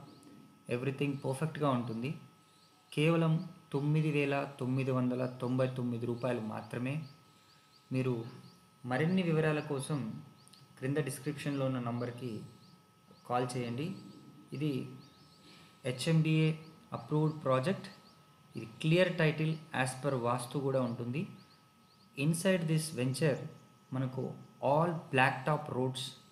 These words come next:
street lights, underground drainage system, ట్వంటీ ఫోర్ hours security and మీకు avenue plantation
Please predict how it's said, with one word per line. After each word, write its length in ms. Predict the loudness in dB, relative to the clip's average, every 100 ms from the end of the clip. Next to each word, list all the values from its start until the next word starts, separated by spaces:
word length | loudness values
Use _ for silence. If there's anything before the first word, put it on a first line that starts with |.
| -20 -20 _ _ -20 -4
street 320 | 2 4 4
lights, 340 | 4 2 -2 -10 -16 -20 _ _ _ -20 -4 0
underground 480 | 4 4 4 4 4
drainage 400 | 4 4 2 -4
system, 300 | -10 -4 -4 -2 -6 -14 -20 -20 -20 -20 _ _ -4
ట్వంటీ 260 | 2 2 2
ఫోర్ 200 | 0 2
hours 240 | 2 0 -4 -4
security 560 | -2 0 0 0 -2 -4 -14 -20 -20 -20 -20 -20 _
and 200 | -4 -2
మీకు 380 | -2 -4 -6 -8 -12 -6 -2
avenue 300 | 4 4 4 2
plantation 580 | 0 0 -2 0 -2